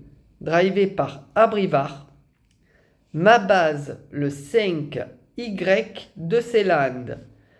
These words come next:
drivé par Thomain. Mes outsiders seront le six, Franklin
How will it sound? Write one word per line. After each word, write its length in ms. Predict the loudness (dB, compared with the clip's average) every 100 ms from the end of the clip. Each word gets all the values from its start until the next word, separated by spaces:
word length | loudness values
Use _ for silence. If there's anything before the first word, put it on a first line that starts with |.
| _ -6
drivé 460 | 2 4 4 2
par 360 | 0 -4 -6 -16 -2
Thomain. 440 | 0 2 0 -2 -6 -16 _ _ _ _ _ _ _ _ -2
Mes 280 | 2 2 0
outsiders 800 | -6 2 2 2 4 4 4 2
seront 340 | -4 -2 0
le 220 | 0 -2
six, 720 | -4 -12 -10 -10 -10 -16 -20 _ _
Franklin 760 | -4 0 0 -2 -2 -2 -4